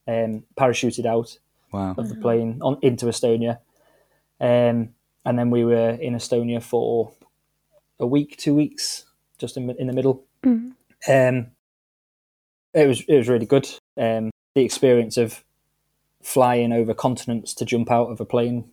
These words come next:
Speaker 2: Yeah.
Speaker 1: was something I've never, um, done before in my career. So it was, it was a, it was an experience to remember, and it'll be an experience I talk about in ten years' time.
Speaker 2: Yeah, fantastic.
Speaker 1: The allotment,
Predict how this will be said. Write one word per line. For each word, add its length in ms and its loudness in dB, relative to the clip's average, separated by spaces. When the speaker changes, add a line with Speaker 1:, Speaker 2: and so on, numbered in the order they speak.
Speaker 2:
Yeah. 320 -6
Speaker 1:
was 260 -2
something 460 -2
I've 200 2
never, 380 -4
um, 260 -6
done 200 2
before 320 2
in 60 0
my 120 0
career. 360 -2
So 200 0
it 100 -2
was, 340 -4
it 140 -6
was 240 4
a, 200 -2
it 40 0
was 180 0
an 120 4
experience 560 -2
to 80 0
remember, 420 0
and 100 -2
it'll 120 0
be 80 2
an 60 2
experience 400 2
I 60 -2
talk 320 2
about 200 -6
in 220 -8
ten 180 -6
years' 180 -6
time. 380 -8
Speaker 2:
Yeah, 400 -6
fantastic. 600 -16
Speaker 1:
The 200 6
allotment, 400 4